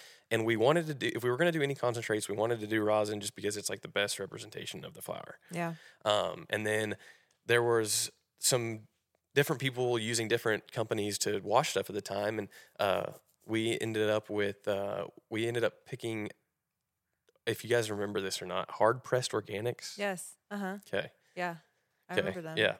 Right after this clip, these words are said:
Speaker 1: So they did a good job. A guy n-, came down, um, and, like, helped us pick a pheno, did the jar
Speaker 2: Uh-huh.
Speaker 1: test, and that's why we picked him,
Speaker 2: Yeah.
Speaker 1: 'cause they had, his name was Henry, the guy that came down. He was a good dude, and he, like, he helped us out.
Speaker 2: Yeah.
Speaker 1: He was, like, really into it. He was the one doing the wash. He kinda explained it all to us. We're like, "Yeah, let's do it."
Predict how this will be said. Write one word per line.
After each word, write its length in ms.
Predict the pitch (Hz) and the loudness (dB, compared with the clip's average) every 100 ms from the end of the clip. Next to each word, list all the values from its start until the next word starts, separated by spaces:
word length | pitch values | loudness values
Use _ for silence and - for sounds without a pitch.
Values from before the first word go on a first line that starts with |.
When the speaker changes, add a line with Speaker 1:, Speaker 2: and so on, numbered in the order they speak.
| - - | -6 0
Speaker 1:
So 140 | - | 4
they 120 | 123 | 6
did 120 | 151 | 6
a 60 | 175 | 4
good 180 | 135 135 | 2 4
job. 300 | 139 139 101 | 8 8 6
A 60 | |
guy 200 | 107 110 | 4 4
n-, 160 | 110 117 | 6 2
came 220 | - 120 107 | -2 -2 0
down, 440 | 107 110 113 113 | 2 2 2 0
um, 380 | - 101 101 101 - _ - | -2 -2 -2 -6 -14 _ -10
and, 120 | 101 | -4
like, 180 | 98 87 | -2 0
helped 260 | - 107 - | 0 2 2
us 120 | 104 - _ | 2 0 _
pick 180 | 123 113 | -4 -4
a 40 | |
pheno, 460 | - 135 131 123 107 | -2 4 4 4 2
did 140 | 113 | -4
the 60 | 104 | -2
jar 220 | - 110 | 2 4
Speaker 2:
Uh-huh. 80 | 107 | 6
Speaker 1:
test, 280 | 127 117 - | 6 6 6
and 80 | 120 | 6
that's 200 | 156 - | 6 6
why 80 | |
we 60 | 123 | 4
picked 260 | - 143 104 | 2 -2 -2
him, 60 | |
Speaker 2:
Yeah. 60 | - | 0
Speaker 1:
'cause 140 | 113 | 0
they 120 | 107 110 | 2 2
had, 260 | 117 110 | 2 0
his 180 | - 117 | 0 -4
name 120 | 131 | 0
was 140 | 110 - | -2 -2
Henry, 300 | 131 - - | -6 -8 -10
the 80 | 92 | -6
guy 160 | 85 | -2
that 100 | 98 | -2
came 160 | - 107 | -4 -8
down. 200 | 82 76 | -6 -4
He 120 | 113 | -2
was 140 | 123 113 | -2 -2
a 20 | |
good 200 | 123 117 | -4 -4
dude, 220 | 147 113 | -4 -4
and 120 | 104 | -4
he, 100 | 110 | -4
like, 160 | 104 98 | -4 -4
he 140 | 120 | -2
helped 180 | 113 107 | 0 0
us 120 | 104 | 0
out. 300 | 127 151 151 - | 4 4 2 -4
Speaker 2:
Yeah. 160 | 175 175 | -14 -8
Speaker 1:
He 120 | 123 | 0
was, 160 | 120 104 | 2 2
like, 180 | 101 | 2
really 240 | 113 110 101 | 2 2 2
into 300 | 113 - 135 | -2 -2 0
it. 120 | 131 | 0
He 100 | 117 | -2
was 140 | 117 107 | -6 -2
the 120 | 104 | 0
one 200 | 104 98 | 2 0
doing 200 | 92 76 | -2 -4
the 80 | 78 | -4
wash. 480 | 98 151 151 151 - | 2 4 4 2 -2
He 120 | 110 | -10
kinda 260 | - 107 104 | -8 -4 -2
explained 380 | 92 - 113 127 | -2 -2 -4 0
it 60 | |
all 100 | 123 | 0
to 160 | - 127 | 2 0
us. 120 | 117 | 0
We're 80 | 113 | 0
like, 100 | 107 | 2
"Yeah, 100 | 101 | 0
let's 180 | 98 104 | -2 -4
do 100 | - | -6
it." 100 | - | -8